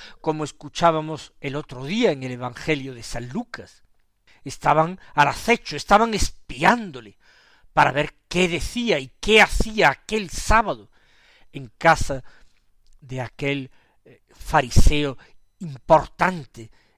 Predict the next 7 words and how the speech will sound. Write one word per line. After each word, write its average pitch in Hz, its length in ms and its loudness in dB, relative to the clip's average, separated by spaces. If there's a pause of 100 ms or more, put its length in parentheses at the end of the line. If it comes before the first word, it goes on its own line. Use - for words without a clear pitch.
(120)
en 120 280 -14
su - 320 -12
comunidad, 127 680 -4
de 123 180 -16
aquel 127 420 -12 (340)
fariseo 131 720 -4
notable. 127 580 -2